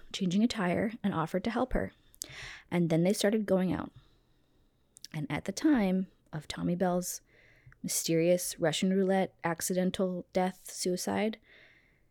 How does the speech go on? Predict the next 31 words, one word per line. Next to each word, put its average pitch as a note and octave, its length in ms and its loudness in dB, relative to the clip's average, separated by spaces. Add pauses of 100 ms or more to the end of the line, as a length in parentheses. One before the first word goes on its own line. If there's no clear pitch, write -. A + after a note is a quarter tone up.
(280)
he F3 240 0
was E3+ 140 4
seeing D#3 520 0 (360)
Catherine. - 420 -6 (2250)
Allegedly. - 720 -2 (2250)
The G#3+ 140 10
investigators C4 760 10
said G3 300 6
that F#3+ 160 8
despite - 580 4
learning F3 360 4
all D#3 200 6
of F#3+ 100 2
this, C4 320 0 (200)
they F#3 80 2
didn't F3+ 200 2
have F3 220 -2
enough D#3+ 240 0
to - 80 0
go - 140 2
off - 180 0
at - 80 -4
the - 80 -8
time, - 360 -6 (400)
and D#3+ 120 0
there D3+ 60 0
was D#3+ 160 -2
very D#3 400 4
little F#3+ 220 4
further F3 280 2
investigation, F3+ 920 2